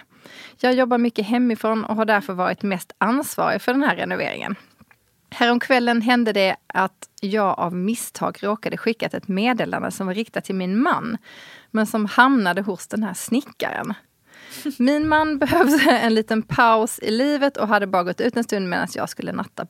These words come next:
barnen. Så här skrev jag. "Hej, du kan komma hem nu. Barnen har somnat." <laughs>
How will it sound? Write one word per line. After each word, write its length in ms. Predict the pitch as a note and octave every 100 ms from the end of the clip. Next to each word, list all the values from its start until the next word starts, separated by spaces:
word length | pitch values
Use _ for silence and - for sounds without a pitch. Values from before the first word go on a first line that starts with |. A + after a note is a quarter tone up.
| _
barnen. 500 | D4 - - - G3 - _ - - - - -
Så 100 | B3+
här 160 | C4+ C4
skrev 280 | - -
jag. 200 | - A3+ - _ _ - - - -
"Hej, 420 | E4 E4 D#3+ F3 - _ -
du 120 | G#3+
kan 140 | B3+
komma 240 | B3 C#4+ D4
hem 240 | E4+ B3+
nu. 200 | F3+ - - -
Barnen 480 | F#3 B3 F3+ F#3
har 120 | F#3 F3
somnat." 680 | - B3 E4 A3 - -
<laughs> 60 | -